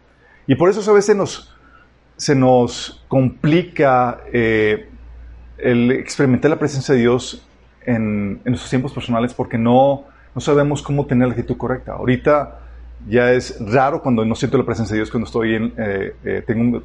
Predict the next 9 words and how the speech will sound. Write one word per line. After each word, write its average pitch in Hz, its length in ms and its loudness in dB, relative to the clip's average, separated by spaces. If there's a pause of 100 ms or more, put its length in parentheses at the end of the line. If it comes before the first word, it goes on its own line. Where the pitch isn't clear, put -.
mis 113 160 -6
tiempos 113 240 -4
con 107 140 -6
Él. 113 140 -10 (720)
Porque 123 180 -2
ya 143 120 4
sé 156 140 -4
cómo 160 200 -4
conectar. 139 440 -4